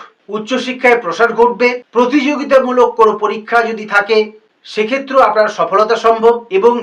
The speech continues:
বিদ্যা লাভের সাথে সাথে এক্সট্রা কিছু ইনকামের সম্ভাবনা আছে, অর্থাৎ আয় বা প্রাপ্তির সম্ভাবনা আছে। নানান যোগাযোগ এবং ভাগ্যের উন্নতিতে এই মাস আপনার পক্ষে যথেষ্ট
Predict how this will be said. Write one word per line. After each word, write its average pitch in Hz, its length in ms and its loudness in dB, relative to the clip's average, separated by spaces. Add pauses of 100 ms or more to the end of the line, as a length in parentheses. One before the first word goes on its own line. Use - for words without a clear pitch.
(140)
বিদ্যা 226 360 0
লাভের 269 340 2
সাথে 233 300 -2
সাথে 247 240 0 (420)
এক্সট্রা 233 360 0
কিছু 220 160 -10 (180)
ইনকামের 233 480 -2
সম্ভাবনা 233 480 4
আছে, 240 160 -2 (140)
অর্থাৎ 208 220 -4 (400)
আয় 220 200 4
বা 214 160 2
প্রাপ্তির 208 400 -4
সম্ভাবনা 226 520 2
আছে। 233 160 -4 (400)
নানান 240 280 2 (200)
যোগাযোগ 233 500 4 (300)
এবং 220 160 6 (460)
ভাগ্যের 190 480 0 (480)
উন্নতিতে 247 600 -4 (400)
এই 269 80 0 (120)
মাস 220 180 4 (120)
আপনার 202 240 0
পক্ষে 214 200 -2 (120)
যথেষ্ট 240 340 -2